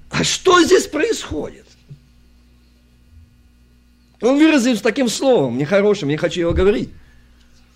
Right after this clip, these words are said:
Я говорю, «Что не видишь?» Он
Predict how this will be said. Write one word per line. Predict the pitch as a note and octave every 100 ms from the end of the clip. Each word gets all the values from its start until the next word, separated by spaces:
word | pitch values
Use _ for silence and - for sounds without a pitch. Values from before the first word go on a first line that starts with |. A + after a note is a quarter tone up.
| _ _ _ _ _ _ _ -
Я | D3+
говорю, | C#3+ C#3 A2+ - - _ _ _ _ _ _ _ _ _ - -
«Что | - B2
не | B2+
видишь?» | D#3+ A#2+ F#2+ - - - - - - - - - - - - - - - - - - -
Он | A#2 D3+ D3 C#3 C#3+ C3